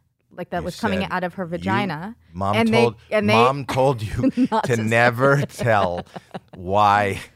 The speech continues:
Speaker 2: tell anybody
Speaker 1: Look that up. It's real. I'm not
Speaker 2: why
Speaker 1: making
Speaker 2: your
Speaker 1: it up.
Speaker 2: sweaters always smelled.
Speaker 1: Okay, but look it up. I'm not lying. You can look that up, and we can get back to Kanye in a second.
Speaker 2: Wait a minute.
Speaker 1: But
Speaker 2: I'm,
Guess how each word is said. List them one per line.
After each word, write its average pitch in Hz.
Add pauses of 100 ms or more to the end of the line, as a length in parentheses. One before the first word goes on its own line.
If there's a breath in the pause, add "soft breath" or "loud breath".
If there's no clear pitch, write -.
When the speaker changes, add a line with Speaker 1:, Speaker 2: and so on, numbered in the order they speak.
(120)
Speaker 2:
tell 117
anybody 123 (140)
Speaker 1:
Look -
that -
up. 330
It's 233
real. 269
I'm 226
not -
Speaker 2:
why -
Speaker 1:
making 127
Speaker 2:
your 123
Speaker 1:
it 120
up. -
Speaker 2:
sweaters 120 (100)
always 101
smelled. 104
Speaker 1:
Okay, 185
but 214
look 269
it 269
up. 226
I'm 214
not 226
lying. 208
You 220
can 214
look 208
that 202
up, 175
and 214
we 247
can 233
get 214
back 180
to 185
Kanye 170
in 160
a 160
second. 151
Speaker 2:
Wait 143
a 139
minute. 101
Speaker 1:
But 98
Speaker 2:
I'm, 123